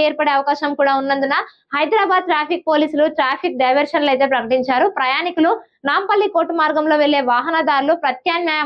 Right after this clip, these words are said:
మార్గాలలో కూడా వెళ్లాలని పోలీసులు అయితే సూచించారు. ఇక ట్రాఫిక్ మళ్లింపులు ఎలా ఉన్నాయి అంటే, మాసబ్ ట్యాంక్, అల్సాబా కేఫ్ మీదుగా నాంపల్లి క్రిమినల్ కోర్టు వైపు వచ్చే ట్రాఫిక్ ను మేరోస్ కేఫ్ వద్ద దారి మళ్లించి దర్గా ఏక్ మినార్, తాజ్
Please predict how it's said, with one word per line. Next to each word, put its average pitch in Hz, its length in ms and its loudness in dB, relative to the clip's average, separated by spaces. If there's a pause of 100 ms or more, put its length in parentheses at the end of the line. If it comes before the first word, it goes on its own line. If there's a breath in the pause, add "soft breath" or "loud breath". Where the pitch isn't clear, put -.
మార్గాలలో 294 500 2
కూడా 277 120 4 (100)
వెళ్లాలని 269 380 0 (120)
పోలీసులు 262 320 2
అయితే 254 180 2
సూచించారు. 214 420 0 (100)
ఇక 247 100 -2 (460 loud breath)
ట్రాఫిక్ 359 480 0
మళ్లింపులు 311 380 2 (160)
ఎలా 320 220 2
ఉన్నాయి 277 320 2
అంటే, 226 200 -2 (400 loud breath)
మాసబ్ 427 440 0
ట్యాంక్, 359 260 -2 (200)
అల్సాబా 349 500 2
కేఫ్ 330 200 0 (100)
మీదుగా 294 300 2 (240)
నాంపల్లి 330 520 0
క్రిమినల్ 294 360 2
కోర్టు 285 240 2
వైపు 277 260 0
వచ్చే 262 280 -2
ట్రాఫిక్ 311 460 -2
ను 381 40 4 (440 loud breath)
మేరోస్ 453 420 0
కేఫ్ 381 240 2
వద్ద 294 180 0 (220)
దారి 302 320 2
మళ్లించి 302 420 0 (240)
దర్గా 277 320 2 (140)
ఏక్ - 200 -4
మినార్, 294 300 0 (320 soft breath)
తాజ్ 294 260 2